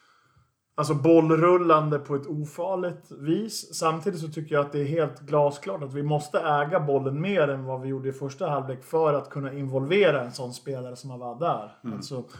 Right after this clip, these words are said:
Speaker 1: och han behöver också ha rätt omgivning. Men jag är lite så här fyrkant, så jag tänker att innan vi kommer in på det som så här förändrades i andra halvlek till det bättre,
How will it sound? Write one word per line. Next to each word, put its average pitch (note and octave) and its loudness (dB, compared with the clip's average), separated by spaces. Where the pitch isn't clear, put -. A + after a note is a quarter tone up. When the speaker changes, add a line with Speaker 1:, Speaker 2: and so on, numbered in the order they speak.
Speaker 1:
och C3+ -2
han D#3 6
behöver D3+ 6
också C#3+ -4
ha C#3+ 0
rätt C#3 -6
omgivning. C#3 -4
Men D3 -2
jag G3 8
är G3 4
lite E3+ -2
så D#3 -6
här D3 -2
fyrkant, D#3 -4
så D#3+ -10
jag D3+ -14
tänker E3+ -6
att D3+ -6
innan F#3 0
vi D3+ -2
kommer D3 -4
in C#3+ -4
på D3+ -8
det D3 -4
som C#3 -10
så C#3 -14
här B2+ -12
förändrades D#3+ 0
i D3 -2
andra D3 -2
halvlek C3 -8
till C3+ -6
det C#3 -2
bättre, C3+ -4